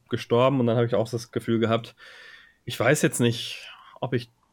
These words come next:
die Erfahrung, ob mir das jetzt noch so viel mehr bringt. Ich hab so verstanden, was das Spiel mir vermitteln will.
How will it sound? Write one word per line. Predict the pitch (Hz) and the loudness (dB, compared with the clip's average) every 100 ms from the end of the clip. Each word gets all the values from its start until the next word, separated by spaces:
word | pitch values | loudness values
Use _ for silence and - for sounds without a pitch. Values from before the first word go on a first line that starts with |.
| _ - | _ 0
die | 110 | 2
Erfahrung, | 120 - 123 131 127 | 2 2 2 4 4
ob | 95 | 2
mir | 123 | 0
das | |
jetzt | 127 127 | 0 -2
noch | 117 | -2
so | 127 | -2
viel | 131 120 | 0 2
mehr | 117 123 | 4 4
bringt. | 127 110 117 113 113 107 127 | 2 -4 0 2 2 -2 -2
Ich | 127 | -2
hab | 123 | -2
so | |
verstanden, | 127 131 - 170 156 | -4 0 2 2 2
was | 131 | 0
das | 135 | -4
Spiel | 139 | 0
mir | 131 123 | 0 2
vermitteln | 117 156 175 160 156 | 0 0 0 0 4
will. | 160 165 | 4 2